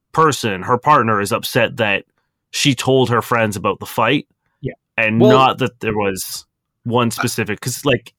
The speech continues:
Speaker 1: like you said, if, if you went in and was like, "He's got a small dick and I hate him."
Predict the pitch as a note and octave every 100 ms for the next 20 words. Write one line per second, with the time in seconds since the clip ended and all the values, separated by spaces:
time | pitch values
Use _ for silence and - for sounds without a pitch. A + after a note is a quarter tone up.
0 | - F3 F3 D#3 B2+ - C#3+ - - -
1 | _ _ _ - E3+ - D3+ F3 F#3+ F3
2 | E3 D#3 B2 A#2 C#3 A#2+ A2 - - A3
3 | - G3 D#3 - F#3 F#3+ E3+ - F3+ -
4 | C#3+ B2 C3 E3+ C3+ F2+ -